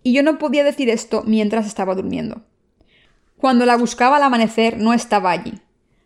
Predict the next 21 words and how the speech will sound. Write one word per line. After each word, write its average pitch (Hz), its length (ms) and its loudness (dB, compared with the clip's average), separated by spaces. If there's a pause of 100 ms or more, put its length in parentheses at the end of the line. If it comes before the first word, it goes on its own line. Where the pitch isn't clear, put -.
(160)
Así 202 240 -2
que 240 120 0
me 220 100 2
levanté 196 400 2
un 233 180 2
día 220 220 2
a 208 60 2
las 190 180 -2
cinco 220 300 0
de 202 80 0
la 220 80 -2
mañana 190 420 -2
y 185 80 -4
fui 196 200 -2
a 185 100 2
orar. - 420 -6 (640)
Pero 208 240 2
ella 220 200 2
ya 208 140 2
estaba 214 340 -2
allí. 170 300 -6